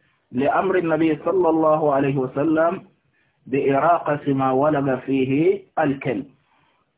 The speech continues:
قال رحمة الله عليه: "أعني أن المفهوم بالعادة في الشرع من الأمر بإراقة الشيء وغسل الإناء منه هو لنجاسة الشيء".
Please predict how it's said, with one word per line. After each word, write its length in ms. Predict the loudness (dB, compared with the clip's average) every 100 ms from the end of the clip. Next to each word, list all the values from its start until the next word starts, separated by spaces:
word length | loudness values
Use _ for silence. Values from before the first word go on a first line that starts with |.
| _ _ _ _ _ _ _ _ _
قال 360 | 2 2 4 2
رحمة 320 | 0 -4 -4
الله 440 | 0 0 0 0 -2
عليه: 460 | 0 0 0 -2 -4 _ _ _ _ _
"أعني 500 | -4 -2 0 0 0
أن 340 | 0 0 -2 0
المفهوم 680 | 0 -2 -4 -2 0 2 0
بالعادة 760 | 0 2 2 2 0 -2 -2 -2
في 120 | -2
الشرع 580 | -4 -2 0 2 0 -4 _ _ _ _ _
من 200 | -4 0
الأمر 520 | 2 2 0 0 0
بإراقة 1000 | 0 0 0 2 2 0 -2 -6 -4 -6 -6 -8 -4
الشيء 640 | -4 -6 -2 0 0 -4 _ _ _ _ _ _
وغسل 1000 | -4 0 4 6 4 2 -2 -2 -2 -2
الإناء 720 | 0 0 0 0 0 -2 -2 0
منه 320 | 0 0 -2 0
هو 440 | 0 0 0 2
لنجاسة 800 | 2 2 2 0 0 -2 -2 -4
الشيء". 380 | -4 -6 -6 -6